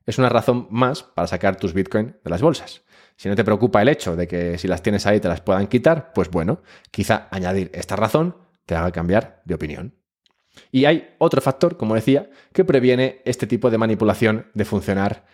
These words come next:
eternamente. Los arbitrajistas,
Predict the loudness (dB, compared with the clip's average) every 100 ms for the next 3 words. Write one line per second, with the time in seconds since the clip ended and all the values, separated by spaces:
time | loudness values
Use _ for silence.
0 | _ -10 -6 -2 -2 -4 -6 -12 -20 _
1 | _ _ _ _ _ _ _ -2 0 0
2 | 0 2 2 2 2 2 2 -2 -4